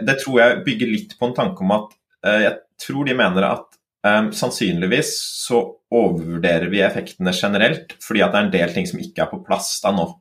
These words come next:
i, i forskning på terapi. Blant annet en ting da som diskuteres er dette med mangelen på preregistrering av resultater i terapifeltet. Så når du gjør preregistrering, så er det at du registrerer studien du skal gjøre, og metoden din og hypotesen dine,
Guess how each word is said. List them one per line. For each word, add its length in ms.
i, 240
i 120
forskning 280
på 140
terapi. 320
Blant 160
annet 400
en 120
ting 140
da 140
som 160
diskuteres 480
er 380
dette 240
med 220
mangelen 380
på 180
preregistrering 1000
av 160
resultater 480
i 320
terapifeltet. 720
Så 160
når 160
du 80
gjør 180
preregistrering, 800
så 140
er 60
det 100
at 80
du 80
registrerer 760
studien 320
du 140
skal 180
gjøre, 200
og 160
metoden 460
din 160
og 160
hypotesen 500
dine, 220